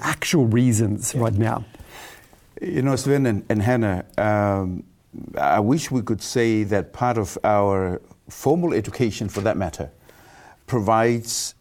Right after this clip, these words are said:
Speaker 2: for an education on how to manage our finances. So we, we would probably say that one of the reasons why people are in debt is their lack of knowledge or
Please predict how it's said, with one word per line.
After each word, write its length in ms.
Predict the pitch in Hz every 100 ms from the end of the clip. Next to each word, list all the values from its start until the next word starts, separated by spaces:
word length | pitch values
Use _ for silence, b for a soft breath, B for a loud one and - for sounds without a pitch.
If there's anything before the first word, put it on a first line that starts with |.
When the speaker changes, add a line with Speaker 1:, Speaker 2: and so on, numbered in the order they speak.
| _
Speaker 2:
for 720 | - - 127 117 110 104 95 - _ _ -
an 160 | 110 -
education 920 | 123 135 - 120 107 - 107 98 90 - -
on 180 | 104
how 360 | 90 78 113 110
to 260 | 107 113 101
manage 540 | 92 90 90 87 - -
our 340 | 90 82 78 - _
finances. 880 | - 113 95 85 73 - 69 - - B B B B B B
So 200 | - 151
we, 440 | 131 107 151 254 - -
we 200 | 143 185
would 200 | 175 -
probably 420 | 190 302 160 104
say 500 | - 143 113 95 101
that 180 | 123 104
one 160 | 117
of 60 | 110
the 80 | 101
reasons 480 | 120 226 - 120 -
why 240 | 107 95
people 320 | - 127 120
are 80 | 107
in 100 | 101
debt 280 | 113 110 107 B B B _
is 260 | 139 123 -
their 200 | 135 120
lack 500 | 117 120 123 170 - - -
of 280 | 127 - 127
knowledge 640 | 120 113 113 104 110 113 -
or 240 | 123 -